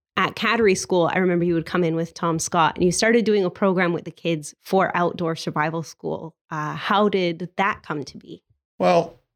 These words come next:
Speaker 2: years ago, well, my brother-in-law, Tom, went to, uh, Tom Brown's, and, um, that's a, that's a wilderness survival school in the Pine Barrens in New Jersey.
Speaker 1: Cool.
Speaker 2: And, uh, he ended up, uh, creating a passion for that. And then my, he,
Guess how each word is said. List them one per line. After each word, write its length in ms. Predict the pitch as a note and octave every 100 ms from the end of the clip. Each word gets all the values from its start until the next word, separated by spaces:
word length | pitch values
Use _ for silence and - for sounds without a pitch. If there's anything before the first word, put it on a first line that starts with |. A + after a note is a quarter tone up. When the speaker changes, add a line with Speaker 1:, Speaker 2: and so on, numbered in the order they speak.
| _ _ _
Speaker 2:
years 260 | D#3+ A3 C#3+
ago, 360 | B2 A#2+ A#2 -
well, 120 | B2+
my 100 | C3
brother-in-law, 460 | C3 G3 D#3 C3 A#2
Tom, 320 | - C3 A2+
went 200 | G#2 G#2
to, 300 | A2 G2+ F#2+
uh, 160 | F#2+ F#2
Tom 300 | - A2 G2+
Brown's, 420 | G2+ G#2+ G#2+ G2+
and, 300 | G2 F#2+ F#2
um, 380 | F#2 F#2 F#2+ G2
that's 200 | - G2+
a, 160 | G#2+ F#2+
that's 260 | G2+ G2+ -
a 340 | G2 F#2 F2 - _
wilderness 400 | G#2+ G#2 G#2 G#2
survival 380 | G2+ F#2+ G#2 G2
school 340 | - G#2 G2
in 80 | F#2+
the 80 | F#2+
Pine 280 | - A2 A2
Barrens 300 | A2+ A#2+ A2
in 100 | G2+
New 120 | G2
Jersey. 400 | G2 G#2 A#2+ B2+ A#2+ _
Speaker 1:
Cool. 360 | - G#3 G#3+ - _ -
Speaker 2:
And, 320 | G2+ G2+ G2+
uh, 260 | G2+ G2+ G#2
he 180 | G#2
ended 260 | B2+ C3 B2+
up, 300 | B2+ B2 -
uh, 300 | G#2+ G#2+ G#2 G2+ -
creating 340 | - A#2+ A#2
a 60 | G2+
passion 500 | - A2 A2 G#2+ G2
for 180 | - F#2+
that. 260 | F#2 F#2 - _
And 300 | A2+ G2+ G2
then 180 | G2+ G#2
my, 160 | G2+ F#2+
he, 380 | F#2+ G2 G#2+ G#2